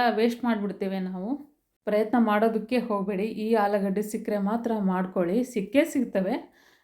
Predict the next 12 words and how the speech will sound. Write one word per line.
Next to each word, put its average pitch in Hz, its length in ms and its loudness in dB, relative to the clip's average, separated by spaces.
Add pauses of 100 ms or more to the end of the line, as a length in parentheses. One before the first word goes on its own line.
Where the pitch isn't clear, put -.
ಆ, 208 160 -10
ಅವರು 202 260 2
ಗದಗಿಂದ 233 540 4
ತರಿಸಿದ್ರಂತೆ, 202 680 -4
ಗದಗಲ್ಲಿ 202 500 -2
ಸಿಕ್ಕಿದೆ 190 380 -4
ಮಾರ್ಕೆಟಲ್ಲಿ 185 680 -4
ಅಂದ್ರು 180 300 -4
ಅವರು. 180 220 0 (1300)
ನಾನು 202 340 4
ಇನ್ನು 226 200 2
ಮುಂದೆ 226 260 2